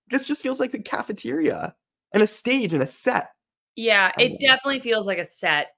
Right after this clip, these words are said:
Speaker 2: Um, and granted, it is a set, but it definitely feels like one, which I don't think is what they were going for. Especially, I think the reason why it feels like a set is because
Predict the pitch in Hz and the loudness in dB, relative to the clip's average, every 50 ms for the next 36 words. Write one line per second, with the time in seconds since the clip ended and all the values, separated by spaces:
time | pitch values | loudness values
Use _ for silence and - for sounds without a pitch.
0 | - 185 185 180 180 175 175 170 170 170 175 - - 196 190 185 180 175 175 175 | -4 -2 0 2 2 2 2 0 0 -2 -8 -10 -8 -6 -2 -2 -2 -2 -2 -4
1 | 175 170 - _ 196 202 226 226 220 202 214 208 233 262 285 233 233 - - 170 | -6 -10 -16 _ -2 2 4 4 4 2 -2 0 2 2 2 0 -2 -4 0 2
2 | 156 151 151 - - - _ _ _ _ - 202 190 202 202 196 226 214 196 214 | 2 2 0 -4 -10 -14 _ _ _ _ -2 0 0 0 0 2 0 0 0 -2
3 | 214 196 185 156 - - 180 170 175 170 196 208 208 208 226 240 254 247 214 196 | -8 -10 -10 -10 -10 -6 -4 -4 -2 -2 -2 -4 -4 -2 -4 -4 -4 -4 -4 -6
4 | 185 170 175 165 170 185 180 180 170 170 180 214 - 175 170 165 170 160 170 180 | -6 -6 -8 -8 -8 -8 -8 -8 -8 -8 -10 -8 -6 -6 -6 -6 -6 -8 -8 -8
5 | 185 - 214 226 208 196 202 - - - - 196 208 - - 262 - 220 214 262 | -8 -6 -4 -2 -2 -2 -4 -8 -8 -4 -4 -4 -4 -4 -6 -8 -8 -6 -6 -4
6 | 277 339 330 269 254 240 226 226 220 196 185 175 - 190 180 170 175 170 160 - | -6 -6 -4 -4 -4 -4 -4 -4 -4 -2 -2 -2 -2 -6 -8 -8 -8 -12 -10 -6
7 | - 160 156 - 151 - 175 151 - 160 156 151 151 | -4 -4 -4 -6 -10 -14 -14 -8 -6 -4 -4 -4 -6